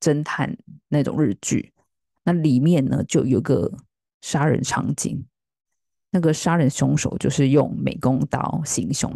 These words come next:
这样子。他就参考了这个方法，所以他就决定他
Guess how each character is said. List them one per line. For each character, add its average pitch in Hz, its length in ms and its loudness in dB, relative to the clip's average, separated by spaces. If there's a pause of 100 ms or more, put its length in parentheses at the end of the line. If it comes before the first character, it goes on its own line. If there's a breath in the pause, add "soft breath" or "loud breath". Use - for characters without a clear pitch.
这 - 80 -4
样 - 160 -8
子。 - 220 -12 (480)
他 165 140 2
就 165 360 4 (300)
参 147 340 -2
考 - 360 -6 (100)
了 - 300 -2
这 - 120 0 (140)
个 62 340 -4 (160)
方 139 220 2
法， - 340 -4 (200)
所 165 200 4
以 156 280 4
他 139 440 0
就 135 360 4
决 131 240 2
定 131 280 0
他 127 480 -2